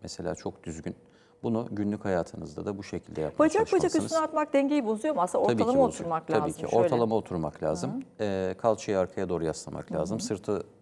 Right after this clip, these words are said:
Speaker 1: e, tam sırtlıklı bir sandalye ya da koltuk olması
Speaker 2: Hı.
Speaker 1: lazım ki arkaya verebileyim. Ve az önce de anlattığım gibi kolluklu
Speaker 2: Olur.
Speaker 1: bir şey olması lazım ki ben yükü dağıtabileyim.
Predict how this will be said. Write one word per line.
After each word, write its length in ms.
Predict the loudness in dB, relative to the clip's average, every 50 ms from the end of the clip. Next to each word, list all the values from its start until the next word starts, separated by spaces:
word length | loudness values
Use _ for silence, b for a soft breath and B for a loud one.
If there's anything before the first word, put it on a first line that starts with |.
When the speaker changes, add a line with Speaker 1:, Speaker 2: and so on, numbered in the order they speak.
| -14 -10
Speaker 1:
e, 40 | -8 -6 -6 -6 -8 -4
tam 240 | -2 0 0 0 -2 -8 -14 -20 -20 _ _ _ -20 -20 -20 -20 _ _ -10
sırtlıklı 760 | -8 -6 -2 0 0 0 0 0 -4 -4 -2 0 -2 0
bir 100 | 0 0
sandalye 460 | -2 -2 -2 -2 0 0 -2 -2 -2 -2
ya 80 | -4
da 60 | -4
koltuk 380 | -4 -4 -4 -4 -4 -4 -4 -4
olması 280 | -4 -2 -2 -4 -2 0
Speaker 2:
Hı. 40 |
Speaker 1:
lazım 260 | 0 0 0 -2 -4 -2
ki 100 | 0 0
arkaya 340 | 0 0 -2 -2 -2 -2
verebileyim. 420 | 0 0 -2 -2 -2 -2 -4 -2 0
Ve 40 | 0
az 120 | 0 0
önce 240 | 0 -2 -2 -2 -2
de 40 | -2
anlattığım 520 | -2 -2 -2 -2 -4 -4 -6 -8 -8 -8
gibi 180 | -8 -8 -8 -8
kolluklu 420 | -4 -2 0 0 2 0 -2 0
Speaker 2:
Olur. 100 | -2 -2
Speaker 1:
bir 80 | -2 -2
şey 180 | -4 -2 -2 -2
olması 320 | -2 -2 -6 -6 -4 -2
lazım 260 | -2 -2 -2 -4 -10
ki 140 | -8 -6 -4
ben 100 | -2 -2
yükü 300 | -2 -4 -6 -6 -6 -4
dağıtabileyim. 520 | -2 -2 -2 -4 -6 -10 -10 -10 -12 -14